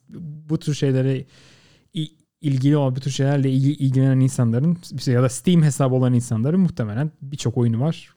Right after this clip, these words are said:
Enteresan. Kontrol monitör, yani ilk başta şey yaptıkları, hani, e, promosyonda açıkladıkları gö-, ya da oyun gö-, e, oynanırken gösterdiği şeylerde promosyon amaçlı I G N'e galiba şey çıktı. I G N'e özel haber olarak çıktı.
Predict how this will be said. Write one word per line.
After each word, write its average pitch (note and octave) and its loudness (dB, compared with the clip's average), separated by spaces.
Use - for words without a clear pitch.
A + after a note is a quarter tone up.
Enteresan. F3 -2
Kontrol D3+ -2
monitör, F3 0
yani B2+ -2
ilk D3 -6
başta D3+ -2
şey D3+ -2
yaptıkları, C3 -2
hani, A#2+ -2
e, B2 0
promosyonda C3+ 0
açıkladıkları C3 -2
gö-, B2+ -2
ya B2 2
da B2 2
oyun B2+ 2
gö-, B2 -6
e, B2+ -10
oynanırken C3+ 2
gösterdiği B2 -2
şeylerde A#2+ -4
promosyon A#2+ -4
amaçlı A#2+ -4
I A2+ 0
G A#2+ -2
N'e C#3 0
galiba G#2+ -2
şey A2 -4
çıktı. - -8
I A#2 -2
G A#2+ 0
N'e B2 2
özel A#2 0
haber A#2+ 2
olarak G#2 -2
çıktı. - -10